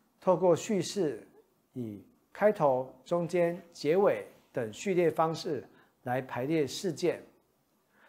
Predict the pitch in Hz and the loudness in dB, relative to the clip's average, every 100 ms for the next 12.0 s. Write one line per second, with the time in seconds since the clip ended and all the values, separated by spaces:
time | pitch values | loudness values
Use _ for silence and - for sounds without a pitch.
0 | _ - 180 165 175 226 214 - 226 202 | _ 0 2 4 6 8 6 2 0 4
1 | 208 165 147 131 220 196 196 131 107 95 | 4 4 0 0 -2 4 4 4 -2 -6
2 | - 156 160 - _ _ _ _ _ - | 0 0 0 -8 _ _ _ _ _ 0
3 | 185 160 160 160 - 165 147 135 123 - | 0 2 4 2 2 0 0 -2 -4 0
4 | 175 185 - 117 123 - 131 131 185 170 | 0 0 -6 -6 -6 -8 -6 0 0 0
5 | 196 147 123 110 101 160 127 - _ _ | -2 -2 -2 -4 -6 -8 -8 -10 _ _
6 | _ - - 151 127 147 107 - _ _ | _ -12 -4 -4 -4 -8 -10 -16 _ _
7 | _ _ _ - 165 160 240 226 208 196 | _ _ _ -2 0 2 2 6 6 8
8 | 151 120 117 127 127 143 160 - _ _ | 4 0 -4 -6 -4 -4 -6 -14 _ _
9 | _ _ - 208 156 131 - _ _ _ | _ _ 0 0 0 -4 -18 _ _ _
10 | - 277 208 135 127 143 - 190 247 170 | -8 0 2 2 0 -2 -4 -2 -2 -2
11 | 143 123 110 127 123 156 135 113 104 | 0 -2 -4 -6 -6 -4 -4 -6 -6